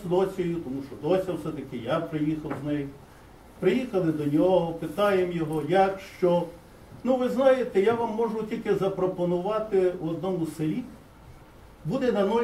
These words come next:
двадцять п'ять ставки працювати лікар, стоматолог. Питаю,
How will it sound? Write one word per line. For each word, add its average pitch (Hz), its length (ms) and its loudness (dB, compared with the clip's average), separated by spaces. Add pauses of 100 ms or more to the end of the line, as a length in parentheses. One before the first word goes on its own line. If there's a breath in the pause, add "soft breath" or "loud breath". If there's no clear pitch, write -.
двадцять 202 420 0
п'ять 196 300 0
ставки 208 520 0
працювати 151 840 -2 (1900)
лікар, 151 340 -2 (840)
стоматолог. 156 540 -4 (520)
Питаю, 180 380 0